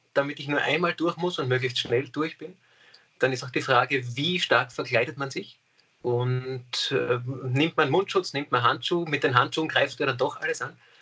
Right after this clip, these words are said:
Und da bin ich auf was Interessantes gekommen. Äh, ich war bei einem Supermarkt und habe einen, äh,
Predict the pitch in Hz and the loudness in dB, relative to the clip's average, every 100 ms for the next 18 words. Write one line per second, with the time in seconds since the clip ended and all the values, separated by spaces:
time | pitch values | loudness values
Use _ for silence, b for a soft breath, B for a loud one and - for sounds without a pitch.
0 | b b - 127 131 120 - - 180 175 | b b -4 0 2 0 -4 2 2 2
1 | - - 131 131 170 196 - - 139 170 | -2 -10 -2 0 0 -2 -6 -4 -2 -2
2 | - 135 131 127 127 127 131 131 131 - | 0 2 2 0 0 2 4 2 -2 -10
3 | _ _ 123 127 175 185 185 180 143 139 | _ _ 0 0 0 -2 -4 -2 -2 -2
4 | 127 - - 127 117 120 - 131 135 135 | -4 -4 -2 -2 -2 -6 -4 -4 -4 -8
5 | - B B B B B B _ - 135 | -14 B B B B B B _ 0 2
6 | 143 143 147 147 131 131 | 4 2 -2 -2 0 0